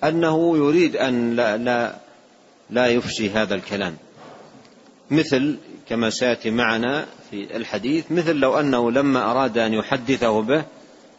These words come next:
التفت يمين ويسار يتأكد هل أحد قريب منه يسمعه أو لا، ثم تحدث معه،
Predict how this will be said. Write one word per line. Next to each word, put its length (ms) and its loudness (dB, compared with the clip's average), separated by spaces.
التفت 520 0
يمين 340 2
ويسار 560 0
يتأكد 600 -2
هل 200 -2
أحد 260 -2
قريب 240 2
منه 240 2
يسمعه 500 0
أو 200 0
لا، 180 0
ثم 220 2
تحدث 520 -4
معه، 320 -4